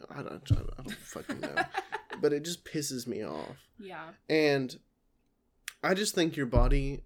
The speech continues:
Speaker 1: adapts to whatever things you put, like, stress you put it under.
Speaker 2: Yeah.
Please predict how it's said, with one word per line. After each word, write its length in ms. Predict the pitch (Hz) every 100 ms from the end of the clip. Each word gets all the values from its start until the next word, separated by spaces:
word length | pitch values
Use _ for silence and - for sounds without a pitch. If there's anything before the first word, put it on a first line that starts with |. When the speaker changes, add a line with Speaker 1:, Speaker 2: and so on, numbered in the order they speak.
| -
Speaker 1:
adapts 920 | - - 120 117 120 - - - - _ _
to 140 | -
whatever 720 | 123 117 120 120 120 98 73 - _ _ _ -
things 480 | - - 123 120 117
you 120 | 117
put, 220 | - -
like, 200 | 117 -
stress 360 | - 131 95 -
you 60 |
put 220 | - 131
it 100 | -
under. 380 | - - - - _ _
Speaker 2:
Yeah. 220 | 180 143